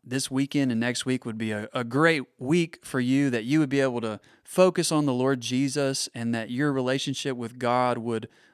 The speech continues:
would deepen and grow in this season. We pray that you would be able to take some time to reflect on maybe your year, things that, that went well, things that you can learn from, and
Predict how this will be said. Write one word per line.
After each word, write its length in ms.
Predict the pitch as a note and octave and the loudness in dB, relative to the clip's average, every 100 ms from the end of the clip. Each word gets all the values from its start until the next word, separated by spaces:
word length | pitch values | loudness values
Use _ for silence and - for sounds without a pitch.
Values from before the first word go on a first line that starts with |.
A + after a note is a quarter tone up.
| - | -6
would 320 | A#2+ A2 G#2+ | -4 -4 -2
deepen 640 | E3 F3 - D#3+ D3+ D3+ C3+ | -2 0 0 0 0 -2 -8
and 220 | A2+ A2+ | -8 -6
grow 460 | A2+ A#2 B2+ C3 | -2 2 2 2
in 120 | B2 A#2+ | -2 -4
this 160 | A#2 | -4
season. 480 | - B2+ B2 B2+ B2 | -4 -4 -4 -2 -2
We 100 | C#3+ | -2
pray 260 | - E3+ D#3 | 2 2 2
that 100 | B2+ | 0
you 160 | C#3+ | 0
would 180 | D3 B2+ - - _ | 0 -2 -10 -20 _
be 80 | C#3 | 2
able 160 | D#3 D3 | 4 2
to 80 | |
take 300 | B2+ - C#3 | -2 -2 -2
some 240 | - C#3 A#2+ | 0 -2 -2
time 400 | C3 B2+ C3+ C3+ | -2 0 0 0
to 140 | - | -2
reflect 720 | A#2 G#2 - C3 D3 - - - _ _ _ _ - | -4 -6 -2 0 0 -2 -12 -20 _ _ _ _ -4
on 320 | A#2+ A#2+ A2+ | 0 2 2
maybe 220 | B2+ C3 | 2 2
your 160 | B2 A2+ | 0 0
year, 500 | A#2 C3+ D3 D3+ D3+ _ _ _ _ _ _ _ _ | 2 2 2 0 -6 _ _ _ _ _ _ _ _
things 460 | - C3+ C3 B2 A#2 | -4 0 2 0 0
that, 280 | A2+ G#2+ - - | 0 0 -6 -2
that 180 | C3 B2 | -2 0
went 220 | C3+ B2 | -2 -2
well, 400 | A#2+ A#2 C3+ D#3 | -2 0 0 -2
things 400 | - C3 B2+ A#2 | -4 -2 -2 -2
that 140 | A#2 | -4
you 160 | A#2 A#2+ | -4 -4
can 180 | B2 A#2 | -4 -2
learn 240 | A#2 B2+ | 0 -2
from, 400 | - B2 B2 B2+ | -2 -4 -2 -2
and 180 | A2 | -2